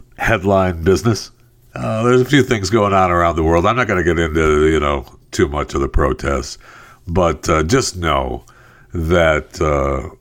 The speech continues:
you know, as the protests continue across the country, brands and business leaders are directly addressing racial inequality,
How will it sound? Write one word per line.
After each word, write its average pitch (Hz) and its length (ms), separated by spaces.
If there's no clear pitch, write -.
you 98 80
know, 87 140
as 104 240
the 90 100
protests 90 540
continue 71 680
across 78 380
the 76 100
country, 67 460
brands 151 840
and 95 280
business 139 540
leaders 139 800
are 104 340
directly 123 880
addressing 120 960
racial 127 720
inequality, 123 960